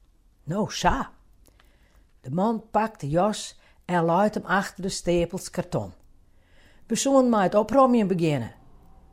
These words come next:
De afspraak is altijd dat de standhouders haar lege dozen uit elkaar heljen en ze opstapelen. Wij rijden er dan verder mee. Ik zou krek de brood in de container smeten, doet ik hem lezen zeg.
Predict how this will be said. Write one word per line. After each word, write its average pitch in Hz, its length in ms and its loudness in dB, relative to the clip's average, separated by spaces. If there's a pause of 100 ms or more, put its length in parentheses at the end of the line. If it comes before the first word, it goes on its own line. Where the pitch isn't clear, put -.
(100)
De - 140 -14
afspraak 220 720 2
is 196 140 -2
altijd 185 480 2 (320)
dat 165 180 0
de 156 60 -10
standhouders 190 760 2
haar 165 160 2
lege 202 320 6
dozen 165 480 2
uit 247 160 0
elkaar 233 280 0
heljen 202 420 0 (340)
en 214 140 0
ze 202 100 -2
opstapelen. 131 760 -4 (440)
Wij 202 340 2
rijden 220 500 2
er 208 140 0
dan 196 200 0
verder 131 380 -4
mee. 95 340 -10 (1400)
Ik 240 200 0
zou 190 260 -2
krek 247 360 -2
de 180 80 -4
brood 208 300 2
in 196 160 -2
de 165 100 -4
container 233 560 0
smeten, 175 440 -2 (160)
doet 262 240 0
ik - 60 -14
hem 160 120 -4
lezen 214 300 0
zeg. 127 500 -4